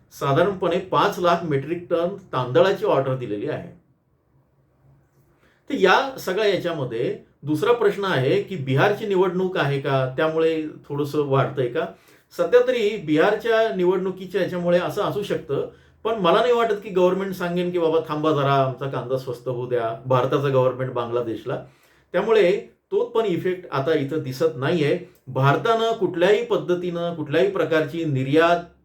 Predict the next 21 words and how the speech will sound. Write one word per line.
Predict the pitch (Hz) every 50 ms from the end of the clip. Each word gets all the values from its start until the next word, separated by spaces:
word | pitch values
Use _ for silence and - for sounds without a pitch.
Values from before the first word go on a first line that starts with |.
| _ _ -
थांबवलेली | 131 135 135 151 156 156 151 160 151 156
नाही. | 151 151 170 180 165 143 113 95 - - - _ _ _ _ _ _ -
अनेक | 143 151 180 208 202 -
चॅनलवर | - 185 170 170 180 185 175 175 175 175
ओरडून | 156 151 156 160 196 208 190
ओरडून, | 185 175 165 156 170 170 165 160
मोठमोठ्यानं | 151 165 175 175 175 175 165 170 165 170 156
जीव | 135 139 160 180
तोडून | 175 175 175 175 175
ओरडून | 175 156 151 135 165 175 160
सांगत | 139 - 139 135 139 170 180 175
आहेत | 156 135 123 123 135 151 156 - - - _ _ _ -
ब्रेकिंग | 127 131 139 135 170 170 175
न्यूजच्या | 165 156 151 - 170 156
नावाखाली | 147 143 143 151 151 151 147 139 143 156 170 - - - _ _ -
की, | 151 143
"भारतने | 151 135 123 120 127 143 156 170 170 165 165 160 160 160 160 156 156 151
बांगलादेश | 139 135 123 139 139 147 156 156 151 151 151 139 -
को | 160 156
झटका | 143 139 143 139 - - 156 151
दिया, | 139 139 143 139 139 139 139 135 131 127 127 -